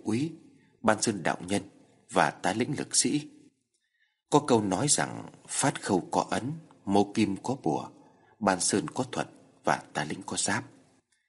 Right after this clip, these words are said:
Cậu có thể nhận ra bùa của Mô Kim như vậy, lẽ nào đã nhận được sự chân truyền của Mô Kim rồi? Như thế thì quả là một cơ duyên rất lớn."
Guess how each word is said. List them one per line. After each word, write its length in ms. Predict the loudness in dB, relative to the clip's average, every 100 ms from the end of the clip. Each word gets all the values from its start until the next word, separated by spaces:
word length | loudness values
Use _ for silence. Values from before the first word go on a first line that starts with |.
| _ _ _ 2
Cậu 160 | 4
có 140 | 4 0
thể 140 | 0
nhận 220 | 0 0
ra 120 | 0
bùa 240 | 2 2 0
của 160 | 0
Mô 120 | -2 -2
Kim 200 | -2 -2
như 140 | -4 -4
vậy, 160 | -6 -8 -20 _ _ _ -4
lẽ 140 | 0 2
nào 220 | 2 0
đã 100 | 0
nhận 200 | 0 -2
được 120 | -2
sự 160 | -2 -2
chân 180 | -2 -2
truyền 260 | 0 0 -2 -4
của 100 | -4
Mô 140 | -2 -4
Kim 160 | -4 -2
rồi? 260 | -2 -4 -8 -20 _ _ _ _ _ _ -20 0
Như 140 | 2 4
thế 200 | 2 2
thì 120 | 0 0
quả 160 | 0 0
là 100 | -2
một 260 | -6 -4
cơ 120 | -2
duyên 260 | 2 2 2
rất 240 | -2 -2
lớn." 280 | -4 -2 -4